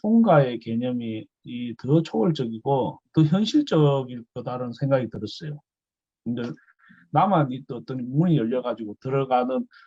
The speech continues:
어떤 그런 삼 차원 인식 내에서 그 어떤 차원의 문에 대한 개념이 좀 더, 어,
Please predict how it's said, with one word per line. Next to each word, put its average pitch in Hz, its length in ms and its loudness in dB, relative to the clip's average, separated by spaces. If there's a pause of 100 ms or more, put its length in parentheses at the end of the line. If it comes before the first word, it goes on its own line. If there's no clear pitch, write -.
(180)
어떤 123 420 -2
그런 127 160 -2
삼 131 220 -2
차원 165 280 4
인식 165 320 2
내에서 117 520 -12 (560)
그 120 140 -6
어떤 123 260 -2
차원의 160 460 6
문에 151 360 2
대한 120 340 -8
개념이 135 720 4 (400)
좀 147 240 4
더, 139 360 2 (200)
어, 123 460 -4